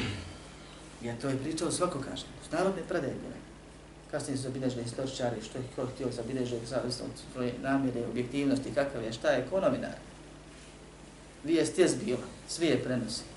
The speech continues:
Ali svaki članak kad pročitaš ima rečenica dvije ekskluzive. Nešto od sebe dodao. Uglavnom.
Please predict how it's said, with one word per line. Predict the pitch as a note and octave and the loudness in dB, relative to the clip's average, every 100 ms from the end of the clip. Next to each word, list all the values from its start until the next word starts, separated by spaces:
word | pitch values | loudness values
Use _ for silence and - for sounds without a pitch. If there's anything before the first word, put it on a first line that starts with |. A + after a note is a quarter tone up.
| - - - - - | -16 -16 -16 -6 0
Ali | C3 | 2
svaki | - F#3+ - C#3+ | 8 8 8 2
članak | E3 D#3 C#3 | 4 6 6
kad | B2+ | 2
pročitaš | - D#3 D3 C#3+ | -2 4 6 6
ima | D3 C3+ | 8 6
rečenica | B2+ C#3+ C#3 C3 | 8 8 8 6
dvije | B2 C#3 B2+ B2 - - C3+ | 2 4 4 4 -2 0 4
ekskluzive. | C3+ - C3+ B2 B2+ A#2 G2+ - - - - - - - - - - - - - - - - - | 4 4 2 4 6 6 2 -4 -10 -14 -14 -16 -16 -16 -16 -16 -16 -16 -18 -18 -18 -18 -18 -2
Nešto | C3+ C3+ - | 2 2 0
od | A#2+ | -4
sebe | - A2+ | -4 -6
dodao. | - A2 G2+ - - - - - - - - - | -6 -8 -10 -14 -16 -18 -18 -18 -18 -18 -18 -4
Uglavnom. | C#3+ C#3 C3 A2+ | 2 4 4 2